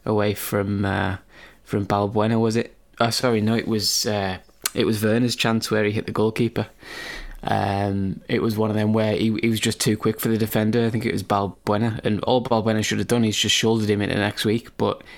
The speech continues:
he, he didn't. He let him go, and it ended up with, uh, what should, what should have been a goal for Chelsea. But it's those types of things, like, when,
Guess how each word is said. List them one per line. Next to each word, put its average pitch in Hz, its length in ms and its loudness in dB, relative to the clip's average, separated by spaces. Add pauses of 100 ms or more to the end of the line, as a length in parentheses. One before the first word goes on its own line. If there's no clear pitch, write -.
he, 110 200 0
he 110 140 2
didn't. 113 300 0
He - 160 0
let 110 160 2
him 107 100 2
go, 107 240 2
and 110 120 2
it 98 80 2
ended 104 260 0
up 98 120 0
with, - 380 -4
uh, 101 160 0
what 98 220 -2
should, 120 260 0
what - 160 -2
should 135 140 2
have 113 80 2
been 104 80 2
a 101 60 0
goal 117 180 2
for 127 120 -6
Chelsea. 123 360 0
But 107 280 -2 (640)
it's - 160 -2
those 135 200 2
types 131 240 0
of 110 60 -2
things, 123 300 2
like, 113 280 0
when, 120 180 2